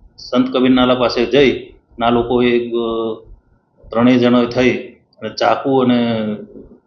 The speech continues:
સળિયાથી ગંભીર ઇજાઓ કરી અને ત્યાંથી નાસી ગયેલ. અને ત્યારબાદ આ આરોપીને ગણતરીના કલાકોમાં, એ, આજી ડેમ પોલીસ સ્ટેશન દ્વારા ધરપકડ કરવામાં આવેલી છે. અને હાલ ધરપકડ કરીને પૂછપરછ અને તપાસ ચાલુ છે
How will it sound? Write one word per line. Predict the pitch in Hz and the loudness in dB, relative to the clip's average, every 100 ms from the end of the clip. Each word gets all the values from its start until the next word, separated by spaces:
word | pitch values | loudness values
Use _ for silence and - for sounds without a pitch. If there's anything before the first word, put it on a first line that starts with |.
| _ _ _ - | _ _ _ -8
સળિયાથી | 117 120 127 123 95 - - - - | 0 4 4 2 -6 -10 -18 -20 -6
ગંભીર | 113 117 131 | -2 2 4
ઇજાઓ | 123 123 120 | 6 6 4
કરી | 120 123 110 107 | 4 2 0 -4
અને | 110 | -8
ત્યાંથી | 110 113 113 | -4 -4 -4
નાસી | 107 156 135 | -6 -4 0
ગયેલ. | 113 98 - _ _ 113 | -2 -2 -10 _ _ -2
અને | 123 123 | 2 2
ત્યારબાદ | 123 127 127 104 - - - - - - | 2 2 2 0 -2 -14 -20 -20 -20 -4
આ | 123 | 0
આરોપીને | 123 127 127 123 120 113 | 2 2 2 2 2 0
ગણતરીના | 107 123 127 127 127 | -2 0 2 2 0
કલાકોમાં, | 123 120 113 113 110 110 110 107 - - - 120 | 2 2 0 -2 -4 -4 -8 -12 -16 -16 -12 -8
એ, | 117 113 110 113 | -4 -4 -4 -2
આજી | 110 131 | 0 2
ડેમ | 123 113 | 2 0
પોલીસ | 113 - | -4 -2
સ્ટેશન | 113 110 | -2 -2
દ્વારા | 107 104 | -2 -2
ધરપકડ | 101 107 107 104 | -4 -6 -6 -8
કરવામાં | 98 98 101 | -6 -4 -2
આવેલી | 107 101 | -2 -4
છે. | - 90 - - - - 110 | -8 -12 -16 -20 -20 -18 -8
અને | 117 | -6
હાલ | 110 113 120 120 117 | 0 2 2 2 0
ધરપકડ | 117 120 117 123 | -2 -2 -4 -4
કરીને | 123 120 117 | -2 -4 -4
પૂછપરછ | - 120 - 120 120 | -6 -6 -4 -4 -2
અને | 117 117 113 113 113 | -2 -2 -4 -6 -8
તપાસ | 113 110 120 117 110 | -6 -4 -2 -2 -2
ચાલુ | 120 139 | -2 -2
છે | 123 | -4